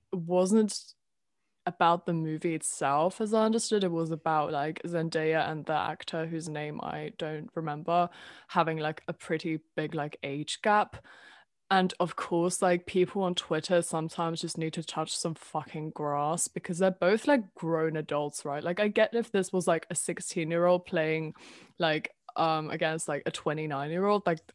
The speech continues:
obviously, yes, but, like, once people are, like, over tw-,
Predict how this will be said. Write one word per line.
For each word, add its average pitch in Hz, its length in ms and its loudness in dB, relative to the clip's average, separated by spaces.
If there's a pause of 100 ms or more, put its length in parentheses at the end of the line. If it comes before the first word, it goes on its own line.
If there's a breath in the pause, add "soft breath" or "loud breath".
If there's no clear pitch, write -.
obviously, 165 640 4
yes, 147 480 -2
but, 147 260 2 (440 loud breath)
like, 143 420 2
once 156 280 0
people 180 360 4
are, 151 160 -2
like, 147 280 -2
over 156 220 -6
tw-, - 160 -14